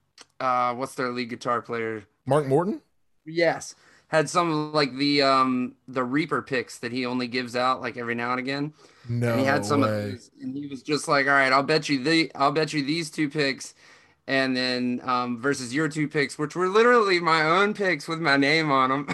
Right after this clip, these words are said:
Speaker 1: <laughs>
Speaker 2: Nice.
Speaker 1: And he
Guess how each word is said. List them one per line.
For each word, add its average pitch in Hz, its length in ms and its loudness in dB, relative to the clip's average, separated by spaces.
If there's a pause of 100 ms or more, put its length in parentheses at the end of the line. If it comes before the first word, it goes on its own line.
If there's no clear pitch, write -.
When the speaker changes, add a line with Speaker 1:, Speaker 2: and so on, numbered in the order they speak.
(120)
Speaker 1:
<laughs> - 840 -2 (180)
Speaker 2:
Nice. 113 540 0
Speaker 1:
And 185 240 0 (100)
he - 60 -20